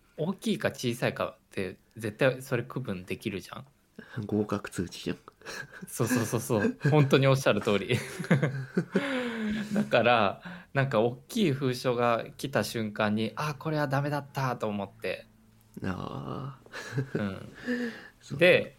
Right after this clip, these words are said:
Speaker 2: うんうん。
Speaker 1: そう、一応さ、開ける前にさ、こうさ、あの、こうねじってみて、封-、封筒を。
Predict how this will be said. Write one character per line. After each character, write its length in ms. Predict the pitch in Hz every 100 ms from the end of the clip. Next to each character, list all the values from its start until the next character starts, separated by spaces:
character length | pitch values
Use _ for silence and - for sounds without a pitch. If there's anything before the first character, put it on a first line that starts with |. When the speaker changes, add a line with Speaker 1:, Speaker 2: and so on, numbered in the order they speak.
| -
Speaker 2:
う 40 |
ん 180 | 104 123 107 104 -
う 40 |
ん。 40 | -
Speaker 1:
そ 380 | - 104 92
う、 20 | - 143
一 400 | 135 - 196 185
応 200 | 180 170
さ、 380 | - 147 - - _ -
開 100 | -
け 180 | 160
る 100 | 151
前 240 | 139 139 101
に 100 | 87
さ、 260 | - 90 _
こ 160 | - 95
う 40 |
さ、 300 | - 95 - _ _ _ _
あ 160 | 101 95
の、 380 | 90 87 - - _ _
こ 300 | - 92 80 90
う 40 |
ね 200 | 110 117
じ 120 | 135
っ 40 | 151
て 240 | - 90
み 120 | 90
て、 340 | - - - _ _
封-、 260 | - 104 90 -
封 220 | - 101 95
筒 160 | -
を。 340 | 90 85 -